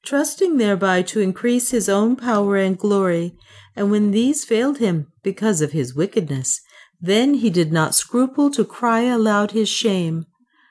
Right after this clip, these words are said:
"I have spoken, people of the mist.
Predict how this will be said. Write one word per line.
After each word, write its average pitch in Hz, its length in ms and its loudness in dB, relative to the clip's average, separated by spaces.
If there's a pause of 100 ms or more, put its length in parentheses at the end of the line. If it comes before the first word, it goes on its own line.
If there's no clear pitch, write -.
(220)
"I 330 140 0
have 262 280 0
spoken, 202 720 0
people 180 340 0
of 165 140 0
the 165 100 -2
mist. 160 540 0